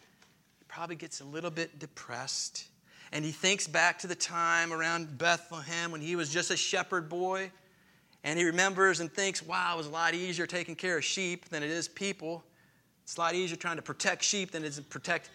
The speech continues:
a nation." And he probably thinks back and he longs for the day when he remembers when it was hot and he would come into Bethlehem and he'd see that well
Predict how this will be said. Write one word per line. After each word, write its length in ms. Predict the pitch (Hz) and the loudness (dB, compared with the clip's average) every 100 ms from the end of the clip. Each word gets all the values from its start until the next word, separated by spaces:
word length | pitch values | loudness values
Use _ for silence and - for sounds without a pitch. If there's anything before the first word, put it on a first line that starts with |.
| - | -2
a 80 | |
nation." 640 | 156 170 190 180 165 170 165 _ _ _ _ _ - - - - | 0 2 2 2 -2 -6 -10 _ _ _ _ _ -20 -20 -20 -4
And 60 | 156 | 0
he 60 | |
probably 580 | 151 196 190 202 190 202 | 0 4 8 8 6 2
thinks 380 | 190 196 196 - | 4 2 2 0
back 320 | 170 180 180 | 6 6 6
and 80 | 180 | 4
he 100 | 165 | -2
longs 720 | 156 170 190 196 196 196 185 | 0 2 2 2 0 -2 -4
for 120 | - 185 | -4 -4
the 80 | |
day 400 | 160 185 190 190 | 0 2 2 2
when 180 | 175 156 - - | 0 -2 -8 -4
he 140 | 180 | -2
remembers 380 | 180 196 196 185 | 2 4 6 4
when 100 | 185 | 4
it 60 | 185 | 0
was 120 | 165 | 0
hot 380 | - - 185 175 | 0 4 6 6
and 80 | 170 | 4
he 80 | |
would 160 | 170 165 | -2 0
come 240 | 196 196 | 2 2
into 140 | 190 160 | 2 0
Bethlehem 420 | 180 180 180 170 | 2 2 0 -2
and 80 | 165 | 0
he'd 100 | 143 | 2
see 280 | - 214 214 | 0 0 2
that 200 | 208 170 | 2 2
well 240 | 196 175 | 0 -2